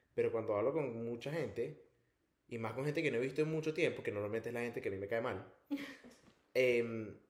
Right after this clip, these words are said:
Speaker 2: Claro, porque no lo has visto en mucho tiempo.
Speaker 1: o sea, que evito, exacto.
Speaker 2: Exacto, evitas vete.
Speaker 1: Marico, ¿sabes? Se me sale la sonrisa, pues, como que, "Eh, vale, mano, ¿cómo está la vaina? ¿Todo bien?" Y yo por dentro, "Si eres bien huevo."
Speaker 2: <laughs> Ay, qué marico, no te soporto.
Speaker 1: ¡Pajúo!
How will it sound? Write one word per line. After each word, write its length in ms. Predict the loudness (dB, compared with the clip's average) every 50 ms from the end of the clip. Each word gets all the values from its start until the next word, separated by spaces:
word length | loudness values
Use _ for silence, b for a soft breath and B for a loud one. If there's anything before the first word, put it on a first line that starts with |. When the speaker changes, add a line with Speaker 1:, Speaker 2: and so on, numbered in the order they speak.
| _ _ _
Speaker 2:
Claro, 260 | -2 0 2 2 2
porque 140 | 0 0 -2
no 100 | -2 -2
lo 60 | 0
has 60 | 0 0
visto 160 | 0 0 -2
en 40 | -4
mucho 240 | -2 -2 -2 0
tiempo. 160 | 0 0 2 2
Speaker 1:
o 20 |
sea, 160 | 4 2 4
que 140 | 4 2 2
evito, 400 | 2 2 2 4 6 6 8 8
exacto. 420 | 6 4 0 -6 -8 -10 -10 -10 -8
Speaker 2:
Exacto, 420 | -8 -6 -4 -4 -4 -6 -6 -8 -8
evitas 340 | -8 -8 -8 -8 -10 -10
vete. 280 | -10 -10 -12 -14 -18 -12 -6
Speaker 1:
Marico, 500 | -2 2 4 4 4 6 6 6 6 6 4
¿sabes? 240 | 2 2 2 2
Se 80 | 0 0
me 80 | 0 0
sale 220 | 2 2 2 2
la 80 | 2 2
sonrisa, 320 | 0 0 -2 -2 -2 -4
pues, 120 | -4 -4
como 160 | -4 -4 -4 -2
que, 300 | 0 2 6 6 6 8
"Eh, 60 | 8
vale, 180 | 6 4 4
mano, 220 | 4 2 2 2 2
¿cómo 100 | 2 2
está 140 | 2 4 4
la 80 | 4
vaina? 260 | 4 4 2 2 2
¿Todo 160 | 4 6 6 6
bien?" 400 | 8 6 6 4 4 4 4 6
Y 40 | 6
yo 100 | 6 8
por 80 | 8
dentro, 180 | 6 6 4 0 -2
"Si 100 | 0 0
eres 160 | 0 0 0
bien 300 | 2 2 2 2 2 0
huevo." 540 | 0 4 4 6 6 6 6 4 4 4 6 6
Speaker 2:
<laughs> 320 | 6 6 6 4 4 2
Ay, 60 | -2 -4
qué 120 | -6 -6
marico, 340 | -8 -8 -12 -10 -10 -8 -8
no 100 | -8 -8
te 160 | -8 -10 -6
soporto. 800 | -4 -4 -4 -4 -6 -10 -12 -8 -6 -2 2 2 2 2 6 8
Speaker 1:
¡Pajúo! 1080 | 10 10 12 10 8 6 6 6 8 10 12 12 12 12 12 12 10 6 2 -4 -10